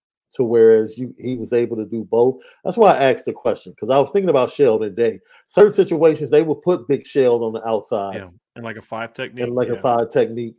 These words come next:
Speaker 1: and let him come. That was the guy I was thinking about. That was on the inside, and then, you know, in certain situations, you can bounce him outside.
Speaker 2: Riley Neal could be that guy now.
Speaker 1: Absolutely.
Speaker 2: You know,
Speaker 1: Absolutely.
Speaker 2: Jason Onye could maybe be
Speaker 1: Yeah.
Speaker 2: that guy, Tyson
Speaker 1: Yeah.
Speaker 2: Ford.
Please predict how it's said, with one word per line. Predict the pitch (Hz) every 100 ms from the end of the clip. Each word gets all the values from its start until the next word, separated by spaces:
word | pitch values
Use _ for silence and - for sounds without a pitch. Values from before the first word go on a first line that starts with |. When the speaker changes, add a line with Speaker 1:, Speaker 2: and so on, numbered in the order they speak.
| _ _ _ 113
Speaker 1:
and | 117
let | 117
him | 107 98
come. | 131 110
That | 147 175
was | 147
the | 127
guy | 123
I | 113
was | -
thinking | 135 117 110
about. | 87 95 90 _ _ _ _ -
That | 110
was | 107 110
on | 107
the | 104
inside, | 120 - 113 110 104
and | 98
then, | 107 107 95
you | 101
know, | 101
in | 95
certain | - 104
situations, | - 110 101 107 101
you | 113
can | 113
bounce | 95 104 101
him | 101
outside. | 104
Speaker 2:
Riley | 139 139 127
Neal | 123
could | 135 - _ 127
be | 120
that | 117
guy | 117
now. | 113 110 113 117 _ _ 131
Speaker 1:
Absolutely. | 123 117 123
Speaker 2:
You | 117
know, | 113 113 _ _ 113
Speaker 1:
Absolutely. | 110 117 120
Speaker 2:
Jason | 135 131
Onye | 123 120 120 120 120
could | 117
maybe | 117 113
be | 117 113
Speaker 1:
Yeah. |
Speaker 2:
that | 117 107
guy, | 117 113 113 113 117
Tyson | 120 120 113
Speaker 1:
Yeah. |
Speaker 2:
Ford. | - 113 113 113